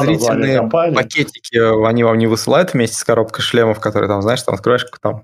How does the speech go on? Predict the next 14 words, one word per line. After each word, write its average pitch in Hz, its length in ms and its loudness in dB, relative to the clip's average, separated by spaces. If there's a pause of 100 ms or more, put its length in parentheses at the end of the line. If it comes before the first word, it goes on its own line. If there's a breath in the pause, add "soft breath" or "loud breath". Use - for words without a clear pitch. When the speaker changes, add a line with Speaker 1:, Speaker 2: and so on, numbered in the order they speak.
(140)
Speaker 2:
шлем, 190 460 2
так, - 320 0
провода, 147 500 4
инструкции, 156 400 0
так, 117 140 -4
какой-то 202 260 0
пакетик, 156 600 0
э, 135 160 4
с, 131 160 -4
э, 131 220 4
с - 180 -8
порошком, 131 540 0
так, 110 220 -2
ладно, 175 440 2